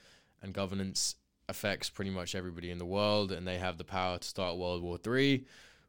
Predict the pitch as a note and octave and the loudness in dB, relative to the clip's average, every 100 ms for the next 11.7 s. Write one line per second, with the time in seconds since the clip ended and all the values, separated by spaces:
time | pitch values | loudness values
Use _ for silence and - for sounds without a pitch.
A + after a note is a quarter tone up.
0 | _ - F#2 G2 F#2+ F#2 F2+ F2+ F2 G2+ | _ -10 -8 -8 -8 -6 -4 -4 -4 -4
1 | - F#2+ G2+ G2 F#2 - _ _ _ _ | -2 0 2 2 0 -6 _ _ _ _
2 | - G2+ G2 - G2 G2 F#2+ F2+ - F#2+ | -8 -4 -2 -2 -2 -2 -2 -4 -6 -4
3 | F#2 E2+ - A2+ A#2 A2+ G2 G2+ F#2 - | -4 -4 0 2 4 2 0 -2 -6 -10
4 | _ _ _ - G2+ G#2 G2+ F#2+ - G#2 | _ _ _ -4 0 4 4 2 0 2
5 | G2 F#2 - _ - - _ _ _ _ | 2 2 -4 _ -20 -20 _ _ _ _
6 | G2 - G2+ G2+ F#2+ F2+ - F2+ F#2+ F#2 | -4 0 2 2 2 -4 -10 -4 0 0
7 | F2 - - A#2+ - F#2+ F#2 F2 G2+ G2 | -2 -4 0 0 2 2 2 2 2 2
8 | A2+ A2 A2 G#2+ G#2 B2+ A#2+ G#2 G2 F#2+ | 0 0 2 2 2 2 2 2 0 -2
9 | F#2+ - G2+ G2 F#2+ F2 G#2+ C3+ A2 G2 | -4 -2 -2 -2 -6 -4 0 2 4 2
10 | D#2+ - - - _ _ B2 B2 A2 G#2+ | -2 -10 -20 -20 _ _ 4 6 4 0
11 | - G#2 G2+ G2+ A#2 G2+ F#2+ | 0 0 0 0 2 2 0